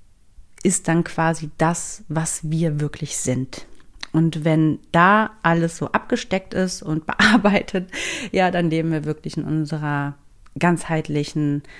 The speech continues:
Wahrheit und Bestimmung und in unserem wirklichen Ich und sind einfach wirklich, ja, in einem sehr guten Leben, was wir dann für uns selbst geschaffen haben.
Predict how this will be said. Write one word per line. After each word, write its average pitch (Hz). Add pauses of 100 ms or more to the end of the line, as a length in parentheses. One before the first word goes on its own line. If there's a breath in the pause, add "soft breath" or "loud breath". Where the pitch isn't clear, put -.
(200 loud breath)
Wahrheit 151
und 143
Bestimmung 175
und 160
in 156
unserem 156
wirklichen 175
Ich -
und 151
sind 160
einfach 151
wirklich, 151 (560 loud breath)
ja, 143 (440 loud breath)
in 165
einem 147
sehr 151
guten 170
Leben, 156
was 156
wir 156
dann 147
für 151
uns 147
selbst 143
geschaffen 143
haben. -